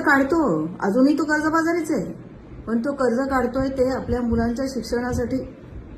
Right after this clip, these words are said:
कारण ऐंशी हजार रुपये क्लासला भरायचे आणि दीड लाख रुपये कॉलेजला भरायचे, केजी पासून पैसे भरायचे, साठ हजार रुपये भरायचे, चाळीस हजार रुपये भरायचे.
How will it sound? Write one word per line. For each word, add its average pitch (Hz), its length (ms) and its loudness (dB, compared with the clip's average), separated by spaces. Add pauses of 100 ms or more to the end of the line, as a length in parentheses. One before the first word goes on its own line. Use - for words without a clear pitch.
(920)
कारण 240 160 6
ऐंशी 233 280 4
हजार 277 260 6
रुपये 269 220 2
क्लासला 269 380 2
भरायचे 226 380 4 (1040)
आणि 240 220 4
दीड 277 200 2
लाख 277 200 2
रुपये 269 200 2
कॉलेजला 277 440 2
भरायचे, 220 380 0 (1500)
केजी 262 260 6
पासून 285 340 2
पैसे 285 300 2
भरायचे, 277 440 0
साठ 233 300 -2
हजार 247 180 0
रुपये 254 220 0
भरायचे, 233 380 -2
चाळीस 240 360 0
हजार 233 220 -4
रुपये 240 280 -2
भरायचे. 214 440 -2